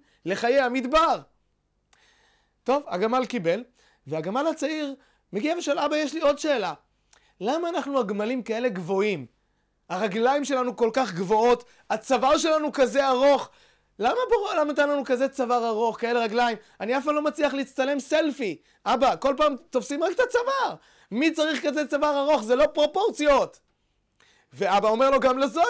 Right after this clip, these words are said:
יש סיבה, מאותה סיבה. אנחנו חיות המדבר." וכדי שנוכל לראות למרחוק, בורא העולם נתן לנו רגליים גבוהות וצוואר גבוה, ואנחנו יכולים לסרוק את כל השטח, לראות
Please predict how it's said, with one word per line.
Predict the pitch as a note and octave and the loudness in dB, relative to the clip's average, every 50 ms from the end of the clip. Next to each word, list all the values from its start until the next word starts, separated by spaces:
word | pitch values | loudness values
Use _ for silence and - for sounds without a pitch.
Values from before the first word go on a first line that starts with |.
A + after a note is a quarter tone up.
| A4 F4 | 2 0
יש | C4+ - | 0 0
סיבה, | - - C4 A#3 F#3 G3+ F#3 F3+ F3+ | -2 -6 -6 -2 0 2 2 2 2
מאותה | F#3 G3+ A3 A3+ - D#4+ E4 | 0 -2 -4 -2 0 0 0
סיבה. | E4 E4+ E4 F4 G#4+ A4 G#4 C#4 G3 - - _ _ _ _ _ - - | 0 -2 -2 -2 -2 -2 -2 -2 -2 -6 -10 _ _ _ _ _ -4 -2
אנחנו | C#4+ D4 C#4 A#3+ G#3 - A3+ A#3 | 0 2 2 2 2 0 -2 -4
חיות | A#3 - D4+ C4+ A3+ F#3+ - | -2 2 2 4 2 2 0
המדבר." | G#3+ F#3+ A3 - G3 G#3 B3+ E4 F4 E4+ C#4+ A3 D#3+ C3 - _ _ _ _ _ _ _ _ _ _ - | -4 -4 -4 -4 -2 2 4 6 6 6 6 4 0 -2 -12 _ _ _ _ _ _ _ _ _ _ -14
וכדי | C#3+ C#3+ C#3+ D3+ E3+ G3+ G3+ G3 G3 F#3+ F#3 F3+ F3+ F3 E3 E3 _ _ _ _ _ _ _ _ - - F3 E3 D#3 F3 A#3 C4+ C#4 A#3+ | -12 -10 -8 -6 -4 -2 -2 -2 -2 -2 -2 -2 -2 -2 -4 -6 _ _ _ _ _ _ _ _ -10 -6 -4 -2 0 2 2 2 2 0
שנוכל | - A#3+ G3+ G3 G3 - A3 A3 A3+ A3+ A3 A3 _ _ _ _ _ _ - | -2 -6 -6 -6 -6 -4 -2 0 0 -2 -2 -6 _ _ _ _ _ _ -8
לראות | D3+ F3+ G#3 G3 F#3 - A3 C4+ C4+ C4+ | -4 -2 -2 -2 -2 0 0 0 0 0
למרחוק, | C#4+ C4 A#3+ A#3 G#3 F#3+ F3+ - - C#4+ D4 - - - _ _ _ - | -2 -2 -2 0 -2 -2 -4 -4 -2 -2 -2 -2 -4 -14 _ _ _ -8
בורא | C#3 D#3+ F3 | -6 -4 -2
העולם | G#3+ A#3 A#3+ A#3 G#3+ | 0 0 0 0 -2
נתן | G3 - A3 G#3+ | -2 -4 -4 -4
לנו | A3 A3 F#3 E3+ | -2 -2 -2 -2
רגליים | E3 F3 E3 F#3 G3+ G#3+ A3 G#3 | -4 -2 0 2 2 2 2 0
גבוהות | F3 F#3 D#3 F3+ E3 C#3 C#3 D#3 - _ _ _ _ _ _ _ | -2 -6 -4 -4 -4 -4 -4 -6 -10 _ _ _ _ _ _ _
וצוואר | C3+ E3+ A3+ A3 - - C#4 B3+ C4 D4+ D#4 D4 | -2 -2 -2 0 2 0 2 4 6 6 6 6
גבוה, | C#4 C4 C4+ A#3 G3+ G3 F3 E3 E3 E3+ G3+ - - _ _ _ - | 6 4 4 4 4 2 2 2 2 0 0 -4 -10 _ _ _ -6
ואנחנו | E3+ F3+ F3+ F3+ G3 | -4 -4 -2 -4 -4
יכולים | F3 F#3 G#3 A#3+ B3+ A#3+ | -2 0 0 0 0 0
לסרוק | A3+ A3+ - - - - A3+ C#4 D4 C4 - - - _ _ _ _ _ _ _ _ _ - | -2 -4 -4 -6 -6 0 2 2 2 2 0 -8 -20 _ _ _ _ _ _ _ _ _ -20
את | - - | -12 -4
כל | - C4 C#4 C#4+ | 0 0 2 2
השטח, | D4 C4+ - - C4 A3 F3+ E3+ - E3+ E3 E3 - | 2 0 0 -2 -2 -2 -2 -2 -4 -6 -6 -6 -4
לראות | F#3 G3+ G#3 G#3 C4+ D#4 D#4 - | -4 -4 -2 0 2 2 2 2